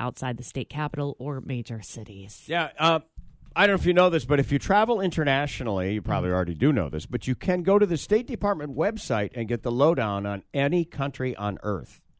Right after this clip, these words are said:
Speaker 2: They'll give you a rating as to its safety, uh, health concerns, all the things that you need to know
Speaker 1: Sure.
Speaker 2: just to have background. Like, if you're trying to make a tough choice between two places,
Speaker 1: Mm-hmm.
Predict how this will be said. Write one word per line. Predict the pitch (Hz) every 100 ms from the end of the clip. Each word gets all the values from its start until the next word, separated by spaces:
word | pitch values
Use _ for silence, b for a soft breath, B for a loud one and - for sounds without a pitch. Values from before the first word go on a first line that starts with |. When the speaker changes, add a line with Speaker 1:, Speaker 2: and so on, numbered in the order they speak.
| _ - - _ _ -
Speaker 2:
They'll | 123 123
give | 147 135
you | 151
a | 135
rating | 117 139 156 160 160
as | 139 117
to | - 110
its | 92
safety, | - 190 190 - 175 175 165
uh, | 120 110 95
health | 95 175 -
concerns, | - 160 - 170 165 165 151 123 b b
all | - 165 202
the | 196
things | 196 190
that | 151
you | 156
need | 165 160 139
to | 151
know | 139 123 120 -
Speaker 1:
Sure. | - 143
Speaker 2:
just | 131 151 -
to |
have | 131 139 151
background. | 110 135 143 127 107 90 b
Like, | b 156
if | 151
you're | 240
trying | - 220
to |
make | 190 185
a | 135
tough | 151 175
choice | - 160 151
between | 123 117 123 117
two | 98 113
places, | 113 107 95 - - - -
Speaker 1:
Mm-hmm. | 151 143